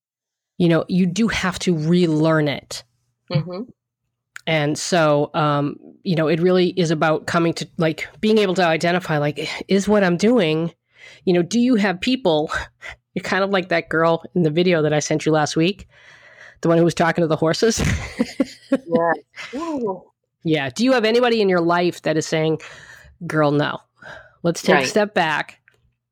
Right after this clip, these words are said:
Speaker 1: you know, so it, it, it's really important to surround yourself, I think, with healthy people.
Speaker 2: I agree.
Speaker 1: If you wanna learn, uh,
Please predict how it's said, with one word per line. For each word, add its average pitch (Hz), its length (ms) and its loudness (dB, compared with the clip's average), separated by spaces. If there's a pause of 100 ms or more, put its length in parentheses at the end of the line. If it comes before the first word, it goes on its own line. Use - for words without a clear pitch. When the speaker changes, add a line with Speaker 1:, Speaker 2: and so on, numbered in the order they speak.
(680)
Speaker 1:
you 165 80 0
know, 156 160 2
so 156 360 -2 (1300)
it, - 220 -10
it, 196 180 -6
it's 190 220 -2
really 175 260 4
important 165 440 0
to 156 120 -2
surround 156 340 0
yourself, 156 300 -2
I 156 80 0
think, 151 160 0
with 151 100 -2
healthy 156 260 -2
people. - 380 -4 (1040)
Speaker 2:
I 156 80 -8
agree. 139 340 -10 (320)
Speaker 1:
If - 200 -2
you 156 80 4
wanna 156 200 4
learn, 151 300 2 (340)
uh, - 200 -8